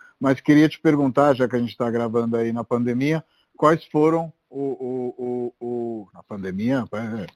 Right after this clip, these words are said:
enfim, na quarentena, deu pra entender, acho que é o assunto do momento, é, quais foram os desafios, né, de vocês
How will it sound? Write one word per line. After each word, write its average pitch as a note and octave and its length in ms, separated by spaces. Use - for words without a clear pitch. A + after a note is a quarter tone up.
enfim, - 260
na F#2+ 140
quarentena, A#2+ 600
deu G#2+ 140
pra G#2+ 160
entender, G#2+ 540
acho G2+ 120
que - 80
é G#2+ 40
o G#2+ 60
assunto A2 360
do A2 80
momento, A#2+ 640
é, B2 760
quais E3 200
foram F#3 220
os F3 80
desafios, E3 720
né, D3+ 320
de A#2+ 120
vocês B2+ 640